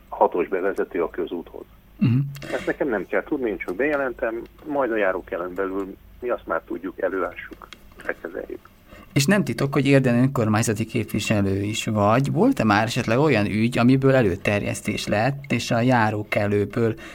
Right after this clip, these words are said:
Speaker 2: úgymond felszippantva tudtad, ö, bevinni a képviselőtestületbe?
Speaker 1: Persze, hogy nem titok,
Speaker 2: Mm.
Speaker 1: ez egyértelmű.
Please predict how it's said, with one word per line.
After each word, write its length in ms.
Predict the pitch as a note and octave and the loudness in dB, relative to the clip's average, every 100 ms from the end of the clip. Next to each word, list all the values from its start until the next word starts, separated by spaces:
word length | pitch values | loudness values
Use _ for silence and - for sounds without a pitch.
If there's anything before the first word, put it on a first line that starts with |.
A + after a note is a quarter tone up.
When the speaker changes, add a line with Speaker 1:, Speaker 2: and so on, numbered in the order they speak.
| - | -2
Speaker 2:
úgymond 320 | D3+ C#3 C3 C3 | 2 4 4 4
felszippantva 840 | D3+ C3 - A2 - G#2+ G#2 A2+ | 4 4 0 -4 -2 -2 0 -2
tudtad, 420 | - - G#2+ G2+ | -2 -2 -2 0
ö, 140 | A2+ | 0
bevinni 600 | A2 A2 G#2 G2+ G2+ G#2+ | 2 2 2 2 2 2
a 160 | A2 G#2+ | 2 2
képviselőtestületbe? 1200 | - G#2+ G2+ - G#2 G2 A2+ - - G2 A#2+ C3+ - - - - - - - - - - - - - - - - - - - - - | 0 -2 0 0 0 0 -2 -2 -2 0 0 -2 -6 -18 -20 -20 -20 -20 -20 -20 -20 -20 -20 -20 -20 -20 -20 -20 -20 -20 -20 -20 -2
Speaker 1:
Persze, 200 | G#2+ G2 F2 | 0 0 -2
hogy 80 | E2 | -2
nem 180 | E2 D#2+ | -4 -6
titok, 340 | - G#2+ - - - - | -4 -4 -4 -16 -2 4
Speaker 2:
Mm. 100 | C#3+ C#3 | 4 4
Speaker 1:
ez 60 | C3 | -2
egyértelmű. 720 | E2 F2 E2 F#2 F#2 A2+ | -6 -8 -6 -4 -2 -2